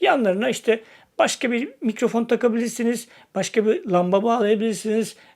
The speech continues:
ya da işte başka aksesuarları yine bu cold shoe bağlantı yuvalarına şöyle göstermiş olayım, takarak kullanabiliyorsunuz. Çok da pratik oluyor, çok da güzel oluyor.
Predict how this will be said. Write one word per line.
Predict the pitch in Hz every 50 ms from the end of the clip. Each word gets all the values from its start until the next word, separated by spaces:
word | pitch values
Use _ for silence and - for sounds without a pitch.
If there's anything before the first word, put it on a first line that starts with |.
| _
ya | - 233 208
da | 214
işte | 214 - - 262 220
başka | 233 220 - - - 339
aksesuarları | 370 339 - - - 226 - - 214 202 190 190 196 202 226
yine | 247 254 240 220 254 247 214
bu | 233 240 233 233 - _ - - _ _ _ _
cold | - 254 254 233
shoe | 240 - - 233 226 208
bağlantı | 214 208 208 208 202 208 202 - 240
yuvalarına | 226 208 190 185 185 175 175 180 202 269 247 - -
şöyle | - - - 233 226 226
göstermiş | 220 202 - - - 208 202 214 202 - -
olayım, | 196 185 208 269 - _ _ _ _ _ -
takarak | - 220 - 202 208 269 285 - - _ _ _ _ _ _ _ -
kullanabiliyorsunuz. | - 294 226 196 233 262 262 247 233 190 180 - - 254 -
Çok | - - 294 208 - -
da | 240 277 277 - - - _ _ _
pratik | - - 226 - 233 - 233
oluyor, | 190 185 220 233
çok | - 233 - -
da | -
güzel | 220 202 196 165 226 208
oluyor. | 185 175 185 214 277